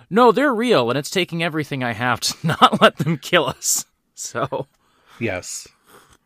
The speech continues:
Speaker 2: Um, it's so good about, like, letting magic be, like, real and potent,
Speaker 1: Mm-hmm.
Speaker 2: but still, like, extremely unknowable. Like, I,
Speaker 1: Yes.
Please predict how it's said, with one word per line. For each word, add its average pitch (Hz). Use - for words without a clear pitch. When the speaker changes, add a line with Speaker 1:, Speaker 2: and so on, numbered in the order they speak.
Speaker 2:
Um, 98
it's 165
so 214
good 170
about, 147
like, 131
letting 127
magic 120
be, 110
like, 101
real 151
and 117
potent, 156
Speaker 1:
Mm-hmm. 131
Speaker 2:
but 131
still, 127
like, 110
extremely 151
unknowable. 107
Like, 151
I, 208
Speaker 1:
Yes. 131